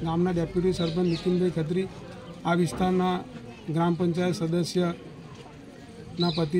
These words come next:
ઝહીરભાઈ, જે, જેઓ ભારતીય જનતા પાર્ટીના લઘુમતી મોરચાના પ્રમુખ છે,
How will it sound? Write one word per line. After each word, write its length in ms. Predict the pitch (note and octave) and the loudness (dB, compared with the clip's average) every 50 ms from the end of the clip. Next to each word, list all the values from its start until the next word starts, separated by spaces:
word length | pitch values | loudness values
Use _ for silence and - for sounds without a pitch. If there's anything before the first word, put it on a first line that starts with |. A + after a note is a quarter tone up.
| D#3 D#3 | 4 6
ઝહીરભાઈ, 500 | D3+ D3+ E3 F3 D#3+ F3 F3 F3+ F3 F3+ F3 - - - - - - - - D3+ C#3+ | 6 6 6 6 6 6 6 4 4 2 0 -6 -12 -14 -14 -14 -12 -10 -6 -2 2
જે, 100 | F3 F3 E3+ E3+ D#3+ D3+ | 4 4 4 4 2 2
જેઓ 160 | D#3+ E3+ F3 F3 E3 D#3 D3 | 4 4 4 4 4 4 2
ભારતીય 360 | D#3 D3+ D3 D3+ F3 E3+ D#3+ | 2 2 2 4 4 4 4
જનતા 200 | E3 D#3+ E3+ E3 D#3+ | 4 4 2 0 0
પાર્ટીના 380 | E3 E3 D3+ E3 E3+ F3 D#3+ | 0 0 2 2 2 2 2
લઘુમતી 460 | D#3 D3 D#3 D#3+ E3 E3 D3+ E3+ E3 E3 | 2 2 2 2 2 2 2 2 2 2
મોરચાના 440 | D#3+ D#3 D3 - D#3+ D#3+ E3 D#3+ D3 | 2 0 0 0 2 2 2 2 0
પ્રમુખ 300 | D#3+ D#3 D#3+ E3 D#3+ D3+ | 0 0 0 0 -2 -2
છે, 140 | - F3 | -2 -2